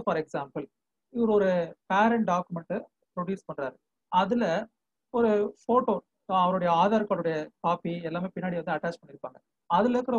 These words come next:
போட்டோல, ஆ, age of that, அந்த பேரண்ட் டாக்குமெண்ட்ல அவருடைய ஏஜ் ஃபார்ட்டி சிக்ஸ்னு இருக்கு. ஆனா அந்த ஆதார் கார்டை பார்த்தா அது ஒரு தேர்ட்டி சிக்ஸ், தேர்ட்டி ஃபைவ் ஏஜ்டு பர்சன் மாதிரி இருக்கு. "சார், இது என்ன சார், இந்த மாதிரி ஏஜ் ஃபார்ட்டி சிக்ஸ்னு போட்டிருக்கு,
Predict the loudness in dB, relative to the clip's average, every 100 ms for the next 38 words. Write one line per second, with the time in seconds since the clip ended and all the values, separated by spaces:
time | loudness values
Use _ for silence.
0 | -2 -2 0 0 0 -2 -6 _ _ _
1 | -2 -2 -4 -2 2 4 2 0 0 -6
2 | -8 -6 0 2 2 0 -2 -6 -6 -6
3 | -6 _ _ 0 0 2 2 2 0 0
4 | 0 0 -4 -6 -6 -8 -8 -10 -4 -2
5 | 0 2 2 0 -4 -4 -4 -4 -2 -4
6 | _ _ -4 -2 -2 -2 0 0 -2 -6
7 | -10 _ -4 -2 -2 -2 -4 -6 -8 -6
8 | -6 -8 -8 -8 -8 -6 -6 -10 -20 _
9 | _ -2 2 2 2 -2 0 0 -2 _
10 | _ _ -12 -4 -2 0 -2 -2 -4 -4
11 | -2 -6 -8 -10 -10 -10 -8